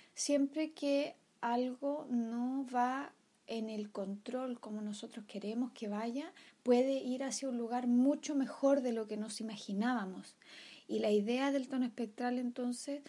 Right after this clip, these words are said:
es que siempre tengamos el, la posibilidad de acogernos a eso,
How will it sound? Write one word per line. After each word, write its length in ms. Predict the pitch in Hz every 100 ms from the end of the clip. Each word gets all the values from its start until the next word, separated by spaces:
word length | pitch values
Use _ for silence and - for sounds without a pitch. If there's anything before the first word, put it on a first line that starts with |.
| - - - - _
es 120 | 254 -
que 140 | 240
siempre 420 | - 285 294 302
tengamos 600 | 294 262 269 285 302 - -
el, 920 | 226 226 220 220 214 - 170 196 202 208 - -
la 260 | 214 214
posibilidad 720 | 214 220 - 214 208 208 226 269
de 60 |
acogernos 720 | 269 247 208 - 269 262 233
a 160 | 233 233
eso, 480 | 254 269 - 214